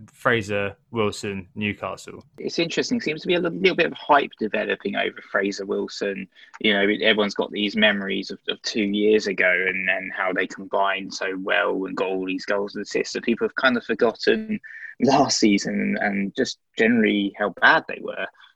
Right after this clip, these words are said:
Speaker 2: and how bad Bournemouth were. And I don't quite know what happened to Ryan Fraser at Bournemouth, whether he had a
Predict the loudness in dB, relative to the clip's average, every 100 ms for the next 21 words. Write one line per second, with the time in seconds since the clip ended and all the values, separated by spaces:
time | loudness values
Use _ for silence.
0 | -4 2 4 8 6 6 4 4 2 0
1 | -4 -2 0 0 -2 -4 -6 _ -20 -2
2 | 4 8 6 4 -14 -8 0 4 4 4
3 | 4 4 2 0 -6 -4 2 2 2 0
4 | 2 2 2 -4 -2 -2 0 -4 -6 -6
5 | 0 0 0